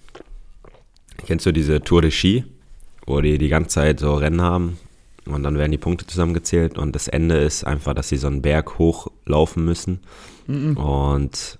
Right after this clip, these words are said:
Speaker 1: wer da zuerst ist, hat halt die Tour de Ski gewonnen. Und die laufen einfach so einen Abfahrt, also da, wo die Abfahrt fahren, fahren
Speaker 2: Ja.
Speaker 1: die den Berg, so einen Berg laufen die einfach hoch.
Speaker 2: Mit Bergsteigerstiefeln oder was?
Speaker 1: So ungefähr.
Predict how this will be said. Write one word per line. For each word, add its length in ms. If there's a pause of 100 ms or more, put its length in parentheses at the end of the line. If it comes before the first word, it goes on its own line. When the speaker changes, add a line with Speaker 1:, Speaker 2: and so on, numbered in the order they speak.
Speaker 1:
wer 160
da 120
zuerst 360
ist, 100
hat 140
halt 140
die 120
Tour 380
de 60
Ski 180
gewonnen. 300 (1400)
Und 100
die 40
laufen 220
einfach 160
so 60
einen 60
Abfahrt, 480 (140)
also 220
da, 120
wo 60
die 140
Abfahrt 320
fahren, 280 (120)
fahren 200
Speaker 2:
Ja. 140
Speaker 1:
die 60
den 160
Berg, 280
so 100
einen 100
Berg 200
laufen 220
die 100
einfach 220
hoch. 240 (1500)
Speaker 2:
Mit 440
Bergsteigerstiefeln 960
oder 240
was? 220 (420)
Speaker 1:
So 220
ungefähr. 480